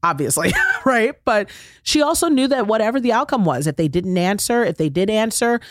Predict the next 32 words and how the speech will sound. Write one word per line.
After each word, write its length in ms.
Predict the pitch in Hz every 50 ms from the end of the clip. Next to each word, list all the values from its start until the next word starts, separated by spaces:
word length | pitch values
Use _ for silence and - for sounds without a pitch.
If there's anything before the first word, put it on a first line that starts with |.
| - - - -
that 120 | 175 175
she 200 | - - - 202
could 140 | - 233 220
handle 360 | 196 180 214 277 339 320 -
it, 100 | 147 151
that 140 | - 175 170
she 300 | - - 220 214 190 190 - -
would 180 | 190 190 190
be 80 | 175 196
able 160 | 185 190 208
to 80 | 214 214
speak 300 | - - - 220 190 247
up 160 | 262 285 -
and 120 | 190 180
say, 140 | - 180 170
"Trick 260 | 165 - - 147 -
or 60 | 208
treat 300 | 208 - - 269 247 -
first." 400 | - 277 311 277 196 170 - -
And, 180 | - 185 180 170 - - - - - -
you 120 | - 226 220
know, 300 | 208 196 190 185 - - -
I 80 | 226 247
was 140 | 269 262
so 200 | - - - 285
proud 480 | 302 - - - 196 208 220 262 247 196
to 80 | - 190
watch 420 | 175 165 156 160 214 262 - -
her 320 | - 170 151 147 143 147 143 - _ _ _ _ _ _ _ _ _ _ _ -
not 400 | 180 175 175 170 175 175 - 214
be 120 | 240 233
afraid 800 | 220 185 - - - - 175 185 214 208 156 143 143 147 170 175